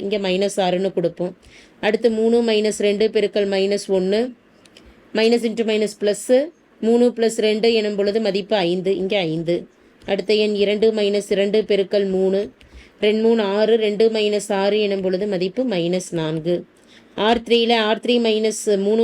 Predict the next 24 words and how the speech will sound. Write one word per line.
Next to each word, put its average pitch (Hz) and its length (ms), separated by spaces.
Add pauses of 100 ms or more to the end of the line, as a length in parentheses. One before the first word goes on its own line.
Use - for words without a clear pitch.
மைனஸ் 208 320
மூணுங்கிறப்ப 208 480 (120)
ஜீரோவாகும். 208 760 (520)
அடு-, 220 220 (120)
அடுத்தடுத்த 226 480
உறுப்புகளுக்கு 233 540
சுருக்கிறப்ப 220 480 (100)
மைனஸ் 220 320 (100)
ஒண்ணு, 214 200 (140)
மைனஸ் 214 380 (320)
மூணு 226 220 (120)
பெருக்கல் 220 340 (200)
ஆர் 214 180
ஒன்ல 220 220
இருக்கக்கூடிய 202 560
மதிப்பு 196 360
ரெண்டு, 185 280 (560)
மூ 214 100 (100)
ரெண்டு 226 200 (100)
ஆறு, 214 180 (120)
மைனஸ் 220 340 (100)
ஒண்ணு 220 140 (100)
மைனஸ் 208 320 (120)
ஆறு 208 140